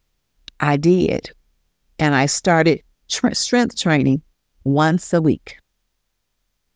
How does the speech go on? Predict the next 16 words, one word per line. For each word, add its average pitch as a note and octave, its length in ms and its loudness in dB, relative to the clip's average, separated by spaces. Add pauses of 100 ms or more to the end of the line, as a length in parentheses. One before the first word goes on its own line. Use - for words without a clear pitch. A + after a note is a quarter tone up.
(600)
I A3+ 160 0
participated B3 840 0
in F#3 160 4
both F#3 320 2
dance G#3 460 2 (100)
and A#3 220 4
strength G#3 460 -2
training F#3 480 2
for E3+ 160 0
several F#3+ 500 -2
months. F3+ 500 0 (1200)
The G#3+ 120 2
one-on-one A3+ 580 4
coaching A3+ 480 0
and E3+ 180 2
short A3+ 280 2